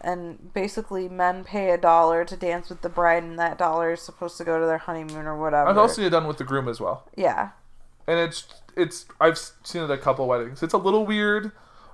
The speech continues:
Speaker 2: but some people like it. I don't, personally don't think it's a thing to do.
Speaker 1: Yeah, I don't know. Not my style.
Speaker 2: Yeah, there's, I don't know. Everyone can do weddings their own way. I've seen some where it's an outdoor wedding with a buffet.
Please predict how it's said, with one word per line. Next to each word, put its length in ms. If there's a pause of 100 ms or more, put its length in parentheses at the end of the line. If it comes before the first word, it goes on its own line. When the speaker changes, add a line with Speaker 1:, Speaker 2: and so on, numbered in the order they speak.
(120)
Speaker 2:
but 340
some 140
people 220
like 280
it. 320
I 160
don't, 180
personally 320
don't 180 (380)
think 280
it's 160
a 60
thing 260
to 100
do. 320 (720)
Speaker 1:
Yeah, 220
I 20
don't 180
know. 180 (140)
Not 280
my 180
style. 600 (440)
Speaker 2:
Yeah, 320
there's, 380 (640)
I 80
don't 80
know. 240 (160)
Everyone 300
can 80
do 100
weddings 300
their 160
own 160
way. 240
I've 180
seen 300
some 320
where 240
it's 160 (480)
an 100
outdoor 320
wedding 280
with 120
a 80
buffet. 560